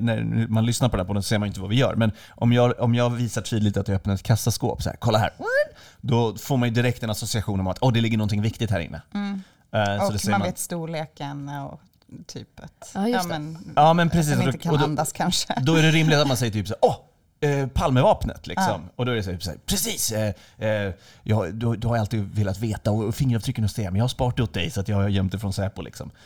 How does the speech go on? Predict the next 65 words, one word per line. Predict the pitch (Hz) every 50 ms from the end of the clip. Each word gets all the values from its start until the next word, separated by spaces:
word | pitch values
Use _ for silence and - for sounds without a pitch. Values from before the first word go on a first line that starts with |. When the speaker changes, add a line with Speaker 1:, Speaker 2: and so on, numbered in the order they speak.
| - - _
Speaker 1:
För | - 98
jag | 98
gillar | 101 92 95
att | 92
överraska | 90 92 101 98 - - 92
dig. | 90 90 - - - - - - - - - -
Eh, | 113 110 113 110 110 110 110 107 95 - -
så, | - - 135 -
så | 113 - 139
det, | 135 135 120 -
det, | 123 135 127 -
jag | - 117 123 117
gillar | 117 127 131 123 127 123
den | 117 110 107 104
grejen. | 104 104 104 101 101 104 104 101 - - - _
Jag | - -
tänkte | - 160 143 127 - 101
på | 123
det | 120
här | 113 113 113
om | 113 113 110
dagen, | 110 143 143 147 131 117 113 107
hur, | 104 107 104 104 -
hur, | - 92 110 110 101 - - -
hur | 113 110 113 110 110
man | 110 107 107
kan | 104 - 110 107 104 101 - _ _ _ - _ _ _
visuellt | - 113 123 117 - - 135 135 131 123 -
förklara | - 127 - - 156 156 151 147 127 104
för | - 123
någon | 107 101 101 101
att | 95
ramar | 107 110 117 110 107 104 107 120 131 123 113
gör | 104 101 95
det | 98 - - _
ännu | 127 117 107 101 104 107
bet-, | 117 131 127 - - _ _ _ -
lättare | - 127 135 127 - - - 135 117
att | 107
improvisera. | 110 101 - 120 117 - - 147 113 57 - -
För | - -
att | 110 - -
folk | - - - 107 90 -
är | 101
så | 95
här, | 107
"Hur | 147
kan | - - 254
ni | 214
hitta | 196 - 226
på | - - 190 208 208 190
vad | 165 165 170 160
som | 165 156
helst?" | 143 165 175 151 117 - - 113
Och | 107
man | 107
är | 101 92
så | -
här, | -
"Ja, | 107
men | 110 110 104
det | 110
är | 117
Speaker 2:
Mm. | 117 113
Speaker 1:
ju, | 107